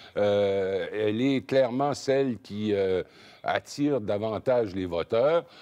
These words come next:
Elle pourrait même faire une surprise dans la primaire du New Hampshire. Je veux pas dire par là gagner, mais arriver à trois, quatre points, parce qu'il faut savoir, Raymond,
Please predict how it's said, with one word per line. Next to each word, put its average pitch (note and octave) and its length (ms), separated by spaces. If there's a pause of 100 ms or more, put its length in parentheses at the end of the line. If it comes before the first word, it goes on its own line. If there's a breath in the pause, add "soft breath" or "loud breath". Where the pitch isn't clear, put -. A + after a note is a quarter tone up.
(260 loud breath)
Elle G#2+ 380
pourrait B2+ 400
même C#3+ 340
faire C3 480
une G2+ 140
surprise A#2+ 800
dans F#2+ 240
la F#2 180
primaire G#2 480
du F2+ 140
New F#2 240
Hampshire. C3+ 420
Je F#2 100
veux G2+ 100
pas G#2 140
dire A2 200
par F#2+ 180
là G#2 140
gagner, G2 520
mais B2 140
arriver F#2 320
à G#2+ 80
trois, F2+ 240
quatre - 160
points, D3 200
parce - 200
qu'il - 80
faut C#3 160
savoir, A2 500 (300 loud breath)
Raymond, F2+ 480